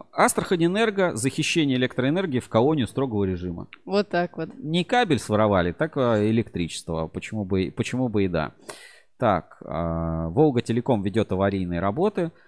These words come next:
Speaker 1: В России создадут инфраструктурный фонд на двадцать миллиардов рублей. Казалось бы, при чем здесь воровство?
Speaker 2: Да, при чем?
Speaker 1: Да, мне кажется, просто любое создание любого инфраструктурного фонда в России так или иначе, знаешь, ну, где-то рядом связано.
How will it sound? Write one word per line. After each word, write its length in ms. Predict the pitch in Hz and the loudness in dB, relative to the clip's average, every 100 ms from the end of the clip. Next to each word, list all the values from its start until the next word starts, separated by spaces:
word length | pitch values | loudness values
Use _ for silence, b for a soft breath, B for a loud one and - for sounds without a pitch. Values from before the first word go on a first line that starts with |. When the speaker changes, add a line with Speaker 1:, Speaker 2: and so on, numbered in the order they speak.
| b | b
Speaker 1:
В 60 | 104 | 0
России 280 | 135 - 220 | 0 0 -2
создадут 560 | 156 117 127 131 160 - | -2 2 2 2 -2 -2
инфраструктурный 800 | 127 - 127 120 - 165 160 | -2 0 -2 -2 -2 -2 0
фонд 260 | 135 110 98 | -2 -2 -2
на 80 | 95 | 0
двадцать 280 | 110 127 113 | 0 0 0
миллиардов 380 | 107 104 101 - | 0 0 -2 -6
рублей. 180 | 95 85 | -4 0
Казалось 440 | 135 185 139 90 | 0 2 0 0
бы, 120 | 90 | -6
при 120 | - | -8
чем 180 | - 214 | -4 -4
здесь 160 | 214 - | -4 -4
воровство? 560 | 202 214 - 82 - _ _ _ _ _ _ _ _ _ _ _ _ | -6 -4 -6 -6 -8 _ _ _ _ _ _ _ _ _ _ _ _
Speaker 2:
Да, 440 | 214 202 196 175 190 | -20 -10 -8 -8 -12
при 100 | 190 | -16
чем? 260 | - 185 - | -12 -14 -12
Speaker 1:
Да, 200 | - 110 - | -4 -4 -2
мне 180 | 120 120 | 0 2
кажется, 280 | 131 127 139 | 2 2 0
просто 280 | 165 175 214 | -2 0 0
любое 400 | 240 269 294 247 | 0 0 2 2
создание 500 | - 117 120 120 117 | 0 0 2 2 2
любого 380 | 135 127 113 113 | 2 2 4 2
инфраструктурного 720 | 110 117 156 147 160 143 143 | 0 0 2 2 2 2 4
фонда 320 | 165 143 135 | 4 6 6
в 40 | |
России 300 | 147 185 262 | 4 2 -2
так 380 | - - 330 311 | 0 2 2 2
или 160 | 233 220 | -2 0
иначе, 260 | 247 214 | 0 0
знаешь, 200 | 185 220 - | -2 -2 -4
ну, 100 | 254 | -10
где-то 360 | 208 247 254 | -6 -2 0
рядом 300 | 202 202 180 | 2 0 0
связано. 640 | 151 185 214 202 170 135 | -4 0 2 2 0 -2